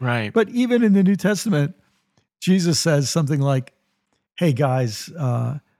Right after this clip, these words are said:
Speaker 2: I have a lot more things I wanna teach you, but you're just not ready for it."
Speaker 1: <laughs>
Speaker 2: So, uh, the Spirit will guide you when you're ready. And, uh, several other writers in the New Testament, Paul and John, make similar statements about that the Spirit will continue to guide us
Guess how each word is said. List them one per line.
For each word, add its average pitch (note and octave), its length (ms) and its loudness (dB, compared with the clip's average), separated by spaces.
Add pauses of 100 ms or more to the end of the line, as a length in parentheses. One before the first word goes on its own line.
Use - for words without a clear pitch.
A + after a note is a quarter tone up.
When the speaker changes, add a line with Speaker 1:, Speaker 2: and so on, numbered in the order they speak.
(100)
Speaker 2:
I F#3 60 0
have G3+ 120 2
a E3+ 40 6
lot D#3 200 2
more C#3 180 -2
things C3 520 -2
I C3+ 120 0
wanna C3 220 0
teach C3+ 280 -2
you, B2 60 -2
but D3+ 140 -2
you're G3+ 140 -2
just D3+ 240 -4
not C#3+ 200 0
ready C3 240 2
for A2 260 -6
it." G#2+ 100 -12 (240)
Speaker 1:
<laughs> - 260 -8
Speaker 2:
So, C#3 500 0
uh, C#3 260 0
the C3+ 160 -2
Spirit F#3 420 0
will D3 200 2
guide C#3+ 360 2
you A#2+ 220 -2
when B2+ 240 -2
you're A#2+ 140 -2
ready. A2+ 480 -4
And, C#3+ 200 0 (600)
uh, E3+ 300 -8
several F3 420 -2
other D3+ 200 0
writers C#3 400 0
in B2 140 -4
the A#2+ 60 -2
New B2+ 160 -2
Testament, B2+ 480 -4
Paul C3 260 -2
and B2 80 -2
John, B2+ 320 -4
make B2+ 180 -4
similar F#3 380 -2
statements D#3+ 500 -8
about C3 260 -8 (320)
that D3+ 140 -2
the D#3+ 80 -8
Spirit E3+ 320 -8
will D#3+ 120 -6
continue D3+ 500 -6
to C#3 100 -2
guide C#3+ 400 -2
us - 240 -6